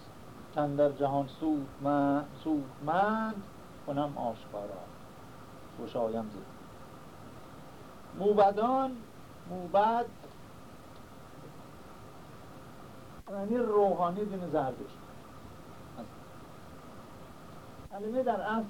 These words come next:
بوده موعوپت. پت که در اوستایی پعیتی، یعنی سید و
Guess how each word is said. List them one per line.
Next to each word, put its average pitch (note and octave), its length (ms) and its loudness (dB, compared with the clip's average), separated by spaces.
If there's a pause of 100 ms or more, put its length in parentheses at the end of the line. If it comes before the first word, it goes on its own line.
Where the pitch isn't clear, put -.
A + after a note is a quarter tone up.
بوده A3 200 6 (280)
موعوپت. A3+ 1200 6 (2250)
پت G3+ 220 6 (580)
که D3 60 -6
در D3+ 260 2
اوستایی D3+ 520 2 (120)
پعیتی، D#3+ 240 0 (200)
یعنی C3 580 -4 (760)
سید D3 320 4
و B2+ 80 -4